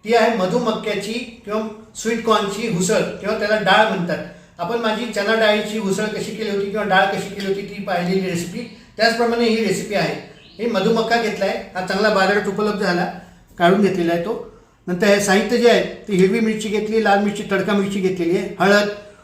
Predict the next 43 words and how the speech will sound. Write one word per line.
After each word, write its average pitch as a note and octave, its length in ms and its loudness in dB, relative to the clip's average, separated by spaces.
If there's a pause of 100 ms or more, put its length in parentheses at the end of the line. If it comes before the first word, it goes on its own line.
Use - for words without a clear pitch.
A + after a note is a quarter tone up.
(420)
नंतर F#3 240 -4
हे G#3 100 6
बडीशोप G3 380 4
घेतली, F#3+ 320 0
जिरे G3 220 2
घेतले, G3 340 2
मोहरी F#3+ 300 2
घेतली, F#3+ 320 0
मीठ G3+ 220 0
घेतलं G3 400 -2 (400)
आणि G3 160 2
या A3 180 4
चार F#3+ 160 6
पाच G#3+ 180 0
मिरच्या G#3+ 300 2
ज्या A3+ 140 4
आहेत A3+ 100 0
त्या G#3 100 2
आपल्याला A3 320 0
तळून A3 220 4
घ्यायच्या G3+ 280 2
आहेत G#3+ 120 -4
तोंडी F#3+ 220 4
लावायला. F3 300 4 (500)
कढीपत्त्याचे G3 500 0
पा-, F#3 680 0
दहा F#3+ 200 6
घेतलेत F#3+ 320 0
दोन A#3 300 -2
आणि G3 140 -2
कोथिंबीर G#3 400 0
घेतली G3 280 0
डेकोरेशनसाठी E3+ 640 -2 (1800)
आणि G#3 180 4
दोन B3+ 200 6
प्रकारचं B3+ 400 0
तिखट A3 180 0
घेतलंय, G3 340 0
चवीचं A3+ 360 2
घेतलंय A3+ 280 2
की G#3+ 100 -2
रंगाचं F3+ 340 2
घेतलंय. C#3+ 280 -6